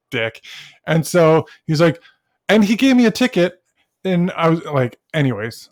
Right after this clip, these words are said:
long story short, it was a bullshit ticket. He said I was driving, like, fifty, I don't know, some obscene amount over the speed limit. I'm like,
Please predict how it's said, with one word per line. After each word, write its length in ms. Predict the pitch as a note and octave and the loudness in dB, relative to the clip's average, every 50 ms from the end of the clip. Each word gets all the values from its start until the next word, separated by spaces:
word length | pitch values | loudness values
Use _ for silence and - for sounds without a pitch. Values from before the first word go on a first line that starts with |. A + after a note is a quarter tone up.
| _ | _
long 220 | - D#3+ E3+ F#3+ F3+ | 0 2 2 2 2
story 260 | - - E3 D3+ C3 | 2 0 2 2 0
short, 300 | - - C3 A#2+ A#2+ - - | 0 0 -2 -2 -4 -4 -4
it 40 | |
was 140 | D#3+ C#3+ B2 | -4 -2 -2
a 40 | C#3+ | -2
bullshit 500 | A#2+ - C#3 C#3 C3+ - - C#3 B2 - | -2 0 0 0 0 0 -2 -4 -4 -4
ticket. 300 | - C#3 B2 - C3 A#2+ | -6 -8 -8 -8 -8 -6
He 100 | B2 C#3 | -6 -6
said 240 | - - D#3+ C#3+ C#3+ | -2 0 0 2 2
I 80 | C#3+ | 2
was 160 | C#3 C#3 B2+ A2+ | 2 2 0 0
driving, 480 | - D3+ A#2+ B2 B2+ B2 C3 B2+ B2+ A#2+ | 0 0 2 2 0 0 -2 -4 -4 -4
like, 300 | A#2 A2 A2+ G#2+ - _ _ _ F#3 _ - E3+ D#3+ | -6 -6 -6 -8 -12 _ _ _ _ _ -20 -20 -20
fifty, 640 | - - - E3 C#3 - - D3 C3 C3 C3 B2 - _ _ - _ _ - | -10 -6 -4 -4 -4 -4 -6 -6 -4 -4 -6 -8 -10 _ _ -20 _ _ -10
I 120 | C#3 B2+ | -10 -10
don't 140 | A#2 G#2 G#2 | -10 -10 -12
know, 120 | A#2 B2 - | -16 -16 -16
some 300 | B2 - - - G3+ F#3+ | -14 -6 -2 0 2 2
obscene 640 | F3 D3+ - - - - - E3 D3+ D3 D3 D3 D3 - | 2 2 0 -4 -6 -4 -2 0 0 0 -2 -4 -6 -8
amount 420 | D3 C#3+ C#3 C3 B2+ B2 B2+ C3 | -6 -4 -2 0 0 0 -2 -2
over 220 | - C3+ C3+ B2 C3+ | -2 -4 -2 -2 -4
the 100 | B2 B2 | -4 -6
speed 280 | - - - C#3 C3+ A#2 | -6 -8 -6 -6 -6 -4
limit. 200 | B2+ A#2+ B2 A#2+ | -6 -6 -6 -6
I'm 80 | B2 B2+ | -6 -4
like, 240 | B2 B2 A#2+ - | -6 -6 -6 -10